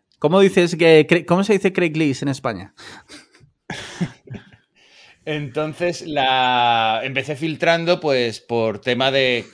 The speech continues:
Speaker 2: que es hablar español. Digo, a ver, ¿qué hago
Speaker 1: Ujú.
Speaker 2: yo? ¿Cómo encuentro un trabajo? Digo, voy a intentar encontrar un trabajo, porque mi inglés también todavía era bastante precario y ahora lo es, pero menos,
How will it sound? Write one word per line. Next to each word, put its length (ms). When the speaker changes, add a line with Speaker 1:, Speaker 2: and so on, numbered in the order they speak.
Speaker 2:
que 60
es 100
hablar 200
español. 460
Digo, 380
a 80
ver, 220
¿qué 100
hago 220
Speaker 1:
Ujú. 80
Speaker 2:
yo? 160
¿Cómo 180
encuentro 280
un 60
trabajo? 220
Digo, 160
voy 100
a 20
intentar 260
encontrar 300
un 120
trabajo, 380
porque 180
mi 120
inglés 240
también 320
todavía 320
era 120
bastante 380
precario 540
y 120
ahora 160
lo 140
es, 160
pero 180
menos, 380